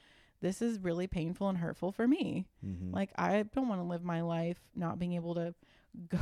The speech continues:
Speaker 1: out in public with you.
Speaker 2: Mm-hmm.
Speaker 1: And, like, I wanna have kids. I wanna have a family. I wanna, like, this is totally dysfunctional.
Speaker 2: Right.
Speaker 1: So cannot, can we not be honest and transparent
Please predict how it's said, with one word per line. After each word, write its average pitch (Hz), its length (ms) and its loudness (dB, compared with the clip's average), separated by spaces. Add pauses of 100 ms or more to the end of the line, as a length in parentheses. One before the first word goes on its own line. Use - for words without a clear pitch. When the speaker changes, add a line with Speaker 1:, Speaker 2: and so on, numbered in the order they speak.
(160)
Speaker 1:
out 220 140 6
in 220 120 6
public 196 540 0
with 233 160 4
you. 220 560 4
Speaker 2:
Mm-hmm. 185 440 -4
Speaker 1:
And, 196 600 0
like, 190 300 0
I 214 80 0
wanna 359 200 0
have 349 220 -2
kids. 320 360 0
I 220 60 4
wanna 254 140 6
have 262 120 0
a - 40 -20
family. 233 580 2
I 180 60 -2
wanna, 196 400 -2
like, 196 160 -4
this 247 180 -4
is 294 220 -2
totally 214 400 0
dysfunctional. 202 800 0 (320)
Speaker 2:
Right. 175 200 -2
Speaker 1:
So 196 460 6
cannot, 220 400 2 (160)
can 240 180 6
we 247 140 6
not 196 540 0 (180)
be 185 400 -2
honest 175 420 0
and 208 140 2
transparent 196 840 -2